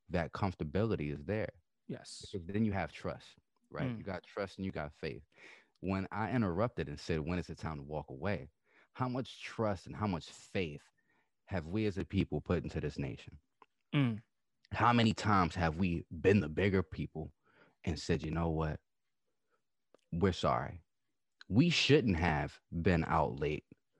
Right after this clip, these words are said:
Speaker 1: You know, we, we, that, that boy shouldn't have been in that park unattended. The, we, we, there's always an excuse that has to be made, but nobody on that side ever has to take fucking, uh, responsibility for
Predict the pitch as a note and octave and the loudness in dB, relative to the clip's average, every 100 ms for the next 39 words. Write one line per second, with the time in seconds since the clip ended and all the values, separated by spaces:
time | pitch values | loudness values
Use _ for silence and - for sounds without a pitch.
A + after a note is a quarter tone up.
0 | _ _ - E2+ D#2+ D#2+ - A2+ G2 G2+ | _ _ 0 4 4 2 4 4 6 6
1 | B2 - F#2 A#2 G#2+ C3 A#2+ A#2 - D3 | 6 6 4 6 8 6 8 4 6 4
2 | G#2+ A#2+ F#2 D#2+ D2+ C#2+ - D#2+ D2+ - | 6 4 4 2 2 -2 -2 -2 -2 -6
3 | - - - - - _ - - - G2 | -8 -10 -10 -10 -16 _ -20 -20 0 2
4 | F2+ - _ B2 A2 A2 D2 A2 G#2+ C3 | 2 0 _ 0 2 2 2 2 6 6
5 | A2 B2 A#2 C#3+ D#3 B2 A2+ - - C3 | 8 6 6 4 4 4 2 -2 -4 0
6 | G#2 - E2 E2+ F2 D#2+ D#2 D#2+ C#2+ - | 0 -2 -2 -2 -2 -6 -2 -2 -4 -8
7 | - - E2+ F#3+ B2+ B2 A#2 G2+ - - | -12 -4 0 4 4 4 2 0 -4 -2
8 | F#2+ F2+ G2 G#2+ - D2 D2 G2+ A#2 A#2+ | 0 2 2 0 -2 -2 0 0 2 2
9 | A#2+ - G2+ A#2+ B2 - - _ _ _ | 0 -2 -4 -2 -2 -6 -14 _ _ _
10 | - - F#2+ F#2+ F2 D#2+ E2+ _ _ _ | -20 0 0 2 0 -2 -4 _ _ _
11 | _ F#2 E2+ F2 - G2 F2+ D#2+ E2 B2+ | _ 2 2 0 0 0 0 -2 0 0
12 | G2+ C#2+ - D#2+ D2 | -2 -4 -2 -2 -2